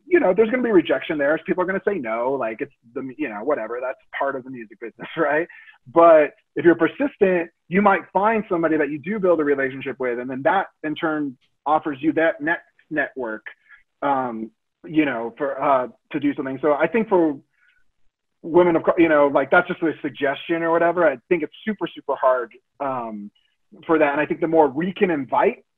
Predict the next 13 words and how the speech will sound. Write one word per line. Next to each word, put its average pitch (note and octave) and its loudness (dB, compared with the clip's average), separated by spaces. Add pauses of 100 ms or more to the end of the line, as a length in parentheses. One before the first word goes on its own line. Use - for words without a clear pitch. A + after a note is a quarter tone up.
(160)
<laughs> G3 -4
women A#3 -2
of A3+ -6
color A#3+ 0
to F#3+ -8
do G#3+ -8 (440)
things A3+ 0
with F#3+ -2
us B3 -2 (100)
or D3+ -2
collaborate G3 -2
or C3+ 2 (580)
play G#3+ 4